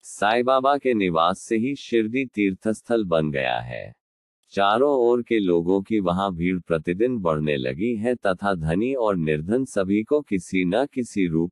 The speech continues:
में लाभ पहुंच रहा है। बाबा के असीम प्रेम,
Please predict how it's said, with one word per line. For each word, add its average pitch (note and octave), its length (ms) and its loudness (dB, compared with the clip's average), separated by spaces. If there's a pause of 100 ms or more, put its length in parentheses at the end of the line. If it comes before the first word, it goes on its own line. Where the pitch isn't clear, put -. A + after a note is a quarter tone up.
में C3+ 140 2
लाभ F#2+ 440 0
पहुंच E2+ 380 -2
रहा B1+ 300 -4
है। A#1 320 -12 (1000)
बाबा G#2 440 2
के C#3 220 0
असीम A2 480 0
प्रेम, G2 480 0